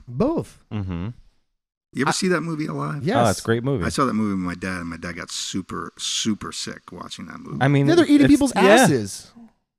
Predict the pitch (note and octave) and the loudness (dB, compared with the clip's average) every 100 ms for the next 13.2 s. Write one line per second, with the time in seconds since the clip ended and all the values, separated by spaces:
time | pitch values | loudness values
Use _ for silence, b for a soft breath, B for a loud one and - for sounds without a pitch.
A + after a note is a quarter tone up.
0 | - F#2+ F2 F2 - A3 - F3+ - C4 | -12 -10 -10 -10 0 0 0 -8 0 0
1 | C#4+ C#4+ C4 B3 A3+ F#3 F3 E3+ D3+ - | 0 -4 -4 -4 -4 -4 -2 -2 -2 -8
2 | _ _ _ _ - - - A2 D3 - | _ _ _ _ -20 -12 -4 0 0 0
3 | C#3 C#3+ F3+ - - _ _ _ _ _ | 0 2 0 -4 -20 _ _ _ _ _
4 | _ _ D4 F4 E4+ B3+ F#3+ D3 E3 F3+ | _ _ 4 6 4 4 2 0 0 0
5 | F3+ E3+ F3+ F#3+ G3+ - _ B2+ A#2+ C3+ | 0 0 -2 -4 -6 -14 _ -4 -2 -2
6 | B2+ - _ D#3+ C3 C3+ - - B3 - | -4 -12 _ -20 -20 -18 -12 -10 -8 -2
7 | D3+ F3 G3+ D3+ D#3+ F3 F#3 G3 G3+ F#3+ | 2 2 2 0 -2 -4 -4 -2 -2 -2
8 | C3+ - D3 D3 C3+ - D#3 D3 A#2+ A#2+ | -6 2 2 4 0 -2 -2 0 -4 -6
9 | C3 C#3 C#3 D3 C#3+ C3 C3+ D3 C#3 D#3+ | -6 -4 -2 -2 -4 -6 -6 -4 -4 -4
10 | - D#3+ D#3 - b b _ A#3 - F#3+ | -6 -8 -8 -16 b b _ -2 -2 -4
11 | B2+ C3 F3+ F#3+ E3 D3 B2 A2+ G2+ F#2+ | -2 2 2 2 2 0 0 -2 -6 -10
12 | - - A#2 C#3+ - D3 A2 - G2 F#2 | -16 -4 0 2 2 4 4 4 0 -2
13 | D#2 C#2 | -6 -14